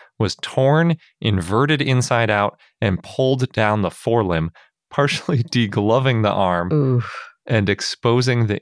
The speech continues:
Speaker 1: internal soft tissues and bones for further modifications,"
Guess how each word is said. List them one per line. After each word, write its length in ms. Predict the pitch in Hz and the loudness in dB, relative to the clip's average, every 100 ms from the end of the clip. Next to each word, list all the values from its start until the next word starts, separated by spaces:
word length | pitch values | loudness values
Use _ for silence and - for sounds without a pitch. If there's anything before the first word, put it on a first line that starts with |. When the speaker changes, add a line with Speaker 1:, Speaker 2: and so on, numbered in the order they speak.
| 117 | 0
Speaker 1:
internal 480 | 123 - 127 120 | 0 0 0 0
soft 400 | 104 - 107 - | -2 -2 -2 -2
tissues 520 | - 127 - 110 104 101 | -6 -6 -2 0 0 0
and 300 | 101 85 78 | -4 -4 -2
bones 380 | 104 98 90 - | 0 0 -2 -6
for 220 | - 92 | -6 -6
further 480 | - - 110 107 98 | -6 -2 0 0 0
modifications," 1080 | 95 92 98 85 - 90 82 104 101 - | 0 0 -2 -6 -4 -4 -2 -4 -4 -6